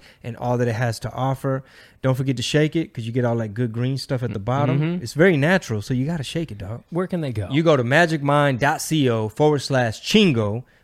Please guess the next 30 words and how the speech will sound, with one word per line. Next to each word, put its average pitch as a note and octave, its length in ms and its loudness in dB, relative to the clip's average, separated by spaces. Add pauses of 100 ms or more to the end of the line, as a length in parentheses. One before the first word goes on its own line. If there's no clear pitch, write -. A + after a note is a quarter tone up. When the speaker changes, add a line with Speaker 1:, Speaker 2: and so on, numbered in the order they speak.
Speaker 1:
When C3+ 140 -2
you C#3 80 2
check G3+ 320 2
out, E3 220 2
use C#3+ 160 0
promo C#3+ 340 2
code B2+ 380 2 (220)
Chingo, C3+ 680 2
you C3 120 -4
get C3+ 180 -2
twenty D#3+ 220 2
percent C3+ 360 0
off. A#2+ 280 2 (320)
And C#3 160 -4
if C3 140 -4
you E3 360 -6 (120)
subscribe B2 1000 -10 (220)
and A#2 160 -4
you B2 120 -2
join B2+ 240 -2
the A2 60 -8
subscription B2+ 840 -10
where G#2 100 -8
they A2+ 100 -4
send C3 240 -4
it B2 100 -8
to C3 100 -10
you G#2+ 220 -10
every A#2 300 -6
month A2 380 -6